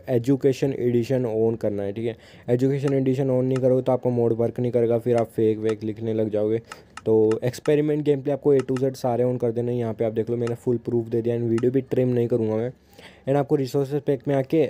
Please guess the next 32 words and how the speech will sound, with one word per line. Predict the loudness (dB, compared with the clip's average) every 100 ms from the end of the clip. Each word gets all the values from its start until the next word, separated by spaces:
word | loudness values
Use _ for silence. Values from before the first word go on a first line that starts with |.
| 2
जो | 2
आयरन | 4 2 2
मैन | 0 0
आर्मर | 0 0 0
ये | 2 2
मोड | 2 2 2
है, | 0
इसको | -4 -8
एक्टिवेट | -4 -2 0
कर | 2 2
देना | 2
है। | 2
Then | 2 2
बिहेवियर | 2 2 2
पैक्स | 0 -4
के | -4
अंदर | -4 -4
से | -4
भी | -4
आपको | -6 -8
सेम | -6 -4 -4
चीज़ | -6 -8
करनी | -6 -6 -6
है, | -4
यहाँ | -6 -4
पे | -4
भी | 0
आपको | 0 0
एक्टिवेट | -4 -4 -2 -2 -4 -8
कर | -6
देना | -6 -8
है। | -12